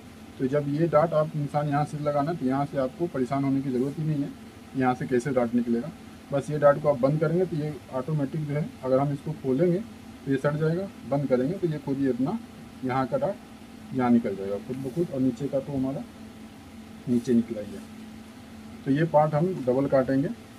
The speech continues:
ये part को हम double काटेंगे और ये भी double कटेगा। तो हम जब इसे रखा, रखेंगे इसको, तो ये,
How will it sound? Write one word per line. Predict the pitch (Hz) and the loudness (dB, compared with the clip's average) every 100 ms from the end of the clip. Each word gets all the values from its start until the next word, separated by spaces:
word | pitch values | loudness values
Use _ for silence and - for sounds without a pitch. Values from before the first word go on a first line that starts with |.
| - - - - - - - - - - - - - - - - - | -18 -18 -20 -18 -18 -18 -18 -18 -18 -18 -20 -20 -20 -20 -18 -16 -2
ये | 127 | 0
part | 131 123 127 | 2 0 0
को | |
हम | 143 160 | 0 2
double | 120 127 | 4 2
काटेंगे | 131 120 131 143 - - - - - - - | 2 0 0 -4 -8 -14 -18 -18 -18 -18 -6
और | 127 | 0
ये | 123 127 | 2 4
भी | |
double | 135 131 | 4 2
कटेगा। | 127 123 131 170 - - - - - | 2 0 0 -2 -6 -18 -20 -18 -6
तो | 131 | 0
हम | 135 | 2
जब | 139 | 2
इसे | 131 | 0
रखा, | 135 131 - | 0 0 0
रखेंगे | 147 113 127 123 165 160 208 - - - | -4 -4 -6 -4 -2 -2 -2 -8 -12 -10
इसको, | - 185 202 - - - - - - - - - - - - - - - | -4 -4 -4 -14 -18 -18 -18 -18 -20 -20 -20 -20 -20 -20 -20 -18 -18 -12
तो | 147 | 2
ये, | 175 | 4